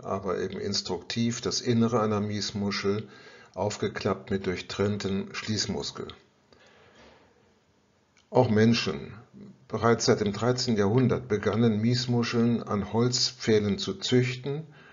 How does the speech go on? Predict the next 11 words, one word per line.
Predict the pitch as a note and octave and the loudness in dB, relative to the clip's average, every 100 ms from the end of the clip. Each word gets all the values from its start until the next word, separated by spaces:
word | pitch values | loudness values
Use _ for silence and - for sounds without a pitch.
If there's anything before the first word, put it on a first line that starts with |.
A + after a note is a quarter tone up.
| - _ _ - | -20 _ _ -4
Die | A2 | 4
Miesmuschel | A#2 A#2 B2 G2+ A2+ | 4 4 0 0 -4
ist | F#2+ | -2
auch | G2 E2+ | -4 0
heute | A#2 C3+ | 2 4
noch | B2+ A2+ | 2 0
eine | A#2 G#2+ | 0 -4
beliebte | G2+ G#2 A#2 A#2+ A#2 | -2 0 -2 -2 -4
Speisemuschel. | G#2 - G2+ A2 G#2 G2+ D#2+ F2 - G2 - _ _ _ _ _ - _ _ _ _ _ _ _ _ _ _ | -4 -2 2 2 2 0 -4 -8 -8 -10 -14 _ _ _ _ _ -20 _ _ _ _ _ _ _ _ _ _
Durch | A#2 F#2+ F#2+ | -2 0 0
Wildfischerei | C3+ C3 - A#2+ - F#2+ F#2+ B2+ - D#2 | 0 0 -2 0 2 0 0 0 0 0